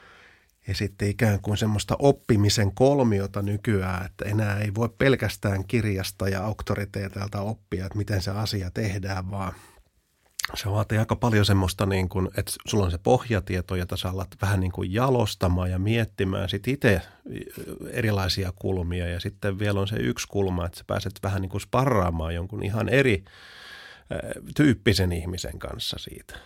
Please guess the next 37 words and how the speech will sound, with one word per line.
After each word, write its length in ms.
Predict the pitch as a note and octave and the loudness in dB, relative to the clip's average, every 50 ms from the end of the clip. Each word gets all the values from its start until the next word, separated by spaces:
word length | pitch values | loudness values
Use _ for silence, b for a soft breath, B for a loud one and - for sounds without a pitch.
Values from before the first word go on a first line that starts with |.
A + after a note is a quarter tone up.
| B | B
Ja 100 | - G#2+ | -4 -2
vasta 240 | A#2 A#2 A2+ - G2+ | 0 0 0 -2 -2
sen 240 | G2 B2+ B2 A#2+ G#2 | 0 2 2 2 2
jälkeen 380 | F#2 F2+ F2+ - - F2+ G2 - | 0 -2 -4 -6 -8 -8 -8 -8
sulla 260 | G2 F#2+ F#2 F2+ F#2 | -8 -10 -10 -10 -10
alkaa 280 | F2+ - - G2 F#2 | -12 -8 -6 -4 -4
muodostua, 600 | F2 F2+ F#2+ F#2+ F#2+ F#2 F2+ - - - F2 F2+ | -2 -4 -4 -4 -6 -6 -8 -8 -10 -10 -10 -10
että 160 | F2 - - F2 | -8 -8 -8 -6
no 80 | F2 | -2
mites 320 | G2+ B2 - C3 G#2 - - | -2 0 0 0 -2 -2 -4
tätä 240 | - - - G2 | -8 -8 -8 -6
asiaa 280 | F#2+ - F#2 F2 F2 F2 | -6 -6 -6 -6 -6 -8
nyt 160 | F2+ F#2 - - - | -8 -10 -10 -8 -8
voisi 180 | F#2+ G2 - | -8 -8 -6
sit 180 | - - - - | -8 -8 -8 -8
itse 220 | G2 - - - G#2+ | -8 -8 -8 -8 -8
asiassa 360 | - - - - - - - - b b b b b b b - | -8 -8 -8 -8 -6 -6 -6 -8 b b b b b b b -4
joko 200 | F#2 F2 G2 F#2 | -2 0 0 -2
tehdä 360 | - F2 E2 - F#2 F2+ F2 - _ _ | -2 -2 -4 -4 -6 -8 -10 -10 _ _
tai 260 | F#2 F2 E2+ E2 D#2+ B B B B B B B B | 0 0 0 -2 -6 B B B B B B B B
hakea 380 | - G2 F2+ - - F#2+ F2 F2 | 0 0 2 2 2 0 0 0
uutta 280 | F2+ F2 - - - - | -4 -6 -4 -4 -4 -4
kulmaa 520 | - F2+ F#2 F2 E2+ E2+ E2 F2 F2 F2 | -4 -6 -6 -6 -6 -8 -8 -8 -10 -10
siihen 280 | - - - - F#2 - - - | -12 -14 -12 -12 -12 -12 -10 -10
tai, 220 | F#2 F2 F#2 G2 B B B B B B B B B B _ | -8 -8 -8 -10 B B B B B B B B B B _
tai 180 | - F#2 E2 D2+ | -4 -2 -2 -2
tota, 340 | - - - - F2+ D#2 - - | -6 -8 -8 -6 -6 -6 -4 -2
löytää 400 | G2+ G2 F#2 F2 - F#2 E2 E2 | 0 0 2 0 0 -2 -4 -4
niitä 280 | E2+ E2+ E2+ - - - - - | -4 -6 -6 -6 -6 -8 -8 -8
uusia 480 | - - F#2+ F#2 F2 - G2+ E2+ F2 - - - - | -6 -4 -4 -4 -2 -4 -4 -4 -6 -8 -10 0 6
luovia 460 | A2 A#2 A#2 G2+ F#2 F2 F2 E2+ E2+ | 8 10 10 10 8 4 2 0 -2
ratkaisuja. 560 | D#2 D2+ - - - - - - - - - B B B B B B B _ _ _ _ - | -4 -4 -6 -8 -8 -8 -8 -6 -6 -8 -8 B B B B B B B _ _ _ _ -10
Niin, 120 | - - - - | -10 -10 -10 -10
niin 140 | - G#2+ G#2 | -10 -10 -6
kuin 220 | - C3 C3 A#2 A#2+ | -4 -2 -2 -2 -2
hyvin 240 | A2 A2 G#2+ G2+ | -2 -4 -4 -2
tämmönen 400 | - A2 G2+ F#2+ F2+ F2+ E2+ D#2 | 0 0 0 0 0 -2 -4 -6